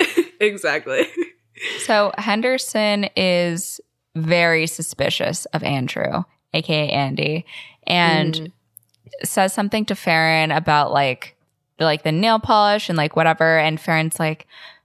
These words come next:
Speaker 2: "At least he's different." And I'm like, "You got a crush too. You got a crush."
Speaker 1: The weird thing is, is they, they didn't really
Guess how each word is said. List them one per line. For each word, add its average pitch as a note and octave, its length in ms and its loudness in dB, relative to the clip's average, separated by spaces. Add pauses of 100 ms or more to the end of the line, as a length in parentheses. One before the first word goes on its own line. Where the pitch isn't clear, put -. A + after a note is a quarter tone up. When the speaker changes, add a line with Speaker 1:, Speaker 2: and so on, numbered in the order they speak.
(160)
Speaker 2:
"At F#3 220 -6
least F#3+ 300 -4
he's C4 280 -4
different." D3+ 480 0
And E3+ 160 2
I'm F3 120 0
like, F3 240 -4 (480)
"You F3+ 180 -2
got E3+ 220 4
a D#3+ 60 -2
crush - 400 -2
too. D3+ 380 -2 (520)
You E3 160 -2
got D#3+ 200 4
a D3 80 0
crush." C#3 440 -2
Speaker 1:
The D4 80 2
weird F4 360 2
thing A4 200 2
is, G#4+ 160 2
is E4+ 180 -4
they, D#4+ 160 -4
they E4 180 -2
didn't G4+ 360 -2
really B3 580 2